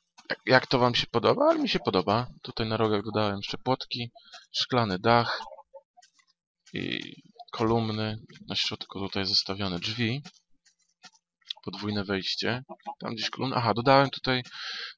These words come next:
płotki, gdyż tutaj nie dochodzi ta woda spływająca i nie chciałbym, żeby tutaj jakieś jajka sobie leżały. Więc tutaj nie będzie.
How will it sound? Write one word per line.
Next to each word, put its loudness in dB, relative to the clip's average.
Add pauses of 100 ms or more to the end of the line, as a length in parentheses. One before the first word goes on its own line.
(120)
płotki, 0 (260)
gdyż 2
tutaj 4
nie 2
dochodzi -2
ta 4
woda 6
spływająca 0
i -2
nie -2
chciałbym, -2
żeby -8
tutaj -4
jakieś -6
jajka 2
sobie -2
leżały. 2 (800)
Więc -2
tutaj -2 (100)
nie 0
będzie. -2